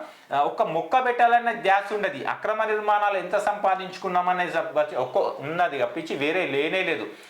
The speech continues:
వేల కోట్లు ఎన్ని ర-, ఎంత సంపాదిస్తారండి? ఎంత సంపాదించినా లాస్ట్కు మనకు ఉండేది జీరోనే. ఆ, కనీసం ఆ ప్రకృతినైనా కాపాడండి, ఆ మొక్కలు పెట్టండి, ఆ రోడ్లు మంచిగా వేయించండి. అసలు ఇంజనీరింగ్ డిపార్ట్‌మెంట్ ఎక్కడ చూడు సీసీ రోడ్,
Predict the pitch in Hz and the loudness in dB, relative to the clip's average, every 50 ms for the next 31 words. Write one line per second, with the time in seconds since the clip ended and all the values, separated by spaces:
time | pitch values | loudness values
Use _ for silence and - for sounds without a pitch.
0 | - - 104 110 147 185 214 233 240 233 214 208 208 202 160 135 - - - - | -20 -12 -6 -2 -2 0 2 2 2 2 2 0 0 0 -2 -6 -8 -10 -14 -10
1 | - 131 147 214 247 269 262 247 - 170 180 208 262 247 247 240 240 240 208 202 | -6 -6 -4 -2 -2 -2 0 -2 -2 -2 -4 -2 0 0 0 2 4 2 2 2
2 | - 185 175 165 165 180 208 214 240 233 226 220 226 233 220 220 226 226 226 214 | 0 -2 -2 -2 -2 -2 0 0 2 2 2 2 2 0 0 0 -2 0 0 2
3 | 185 175 170 175 190 208 208 208 240 196 196 180 185 180 165 156 156 165 190 202 | 2 4 4 4 4 2 2 0 -4 -4 -2 0 0 0 0 -2 -6 -4 0 0
4 | 208 208 196 139 117 147 170 185 190 185 - 139 - - - - - 113 131 135 | 0 0 0 -2 -2 0 2 4 4 4 2 -2 -6 -8 -14 -12 -4 0 0 0
5 | 135 - 156 - 240 233 254 233 214 180 - - 170 165 240 247 247 262 254 247 | 0 0 -2 -2 -2 0 2 2 4 4 2 2 0 0 0 -4 -2 -2 0 2
6 | 240 233 220 208 202 202 208 202 202 202 196 175 160 - 151 127 135 147 - - | 4 4 6 4 4 4 4 2 2 2 2 2 2 2 0 -2 -2 -2 0 2
7 | 220 214 208 190 180 - - 151 147 147 156 151 147 143 147 165 185 196 208 208 | 0 0 0 0 -2 0 2 0 2 4 6 6 6 6 4 2 0 0 0 0
8 | 196 190 185 - 165 147 147 143 139 139 135 143 131 127 127 147 147 160 160 - | 0 -2 -2 -2 -2 0 0 0 -2 -2 -4 -4 -4 -4 -4 -2 -2 -4 -4 -6
9 | - - - 135 139 - 170 160 160 151 143 135 123 120 120 147 156 165 190 208 | -10 -6 -4 -4 -2 -2 -2 -2 0 0 0 -2 -2 -2 -4 -4 -4 -2 -2 -2
10 | 220 214 - 190 190 202 190 185 185 185 185 156 175 208 208 240 247 269 262 - | -2 -2 -4 -2 2 2 2 2 2 0 -2 -2 -2 0 0 -2 -2 -4 -6 -6
11 | - 247 226 - 214 156 127 104 | -4 -4 -2 -2 -2 -2 -2 -2